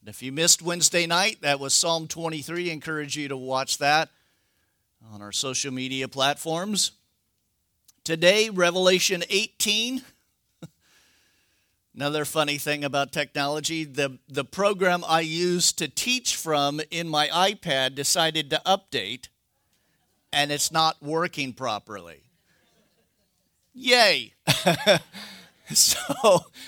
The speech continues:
I have to switch between programs here. So, if you see me doing this, it's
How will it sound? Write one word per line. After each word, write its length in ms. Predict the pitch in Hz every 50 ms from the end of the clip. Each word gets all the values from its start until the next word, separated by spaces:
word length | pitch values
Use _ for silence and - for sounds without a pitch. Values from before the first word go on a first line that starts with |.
| - - -
I 160 | - 151 165
have 140 | 175 180 175 -
to 120 | 185 175
switch 440 | - - - 202 208 214 196 - -
between 420 | 202 180 165 254 190 190 185 160
programs 680 | - - - 202 196 196 190 180 175 160 151 143 -
here. 160 | - 151 147 147
So, 160 | - 180 160
if 80 | 156
you 100 | 165 165
see 220 | 175 - 214 220 220
me 160 | 208 196 190
doing 320 | 170 185 185 185 185 180
this, 280 | 185 180 170 151 147 -
it's 360 | 165 151 147 - - - -